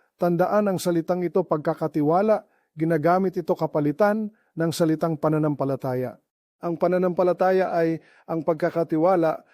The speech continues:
ng mga bagay na inaasahan, ito ay ang pananalig o katibayan ng mga bagay na hindi nakikita. Kaya, ang pananampalataya, isa sa mga malaking katangian ng pananampalataya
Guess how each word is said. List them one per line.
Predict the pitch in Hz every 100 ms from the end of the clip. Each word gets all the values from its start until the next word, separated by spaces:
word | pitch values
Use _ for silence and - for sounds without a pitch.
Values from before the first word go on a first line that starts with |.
| _
ng | 165 165
mga | 165 160
bagay | 143 180 180 180
na | 175 170
inaasahan, | 165 180 147 175 160 170
ito | 156 160 143 147
ay | 147 143 139 - _ -
ang | 156
pananalig | 147 160 160 156 208 202 135 107 - _
o | 156
katibayan | 143 160 151 139 185 180 170
ng | 165
mga | 160 151
bagay | 139 170 165 165
na | 165
hindi | 151 151 156
nakikita. | 151 143 139 143 131 110 - _ _ _ _ _ _ _ _
Kaya, | 196 202 208 208 - _ _ _ _ _ _ _ -
ang | 202 202
pananampalataya, | 220 226 226 220 220 214 233 240 160 127 - _ _
isa | 185 240 220
sa | 233
mga | 226 226 220
malaking | 214 202 233 233
katangian | 214 208 196 202 240 214
ng | 202 170
pananampalataya | 185 190 185 170 180 175 180 175 135 117